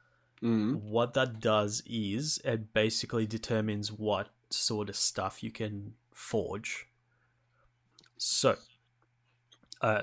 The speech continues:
Speaker 2: you f-, what stuff you forge and also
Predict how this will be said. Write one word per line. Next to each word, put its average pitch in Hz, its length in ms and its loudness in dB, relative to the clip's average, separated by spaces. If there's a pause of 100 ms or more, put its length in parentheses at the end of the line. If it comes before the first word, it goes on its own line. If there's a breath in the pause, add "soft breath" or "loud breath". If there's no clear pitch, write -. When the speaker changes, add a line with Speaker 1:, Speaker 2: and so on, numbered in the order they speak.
Speaker 2:
you 127 160 0
f-, - 320 -8
what 117 240 2
stuff - 240 2
you 120 60 -2
forge 139 360 4
and 117 120 2
also 104 600 2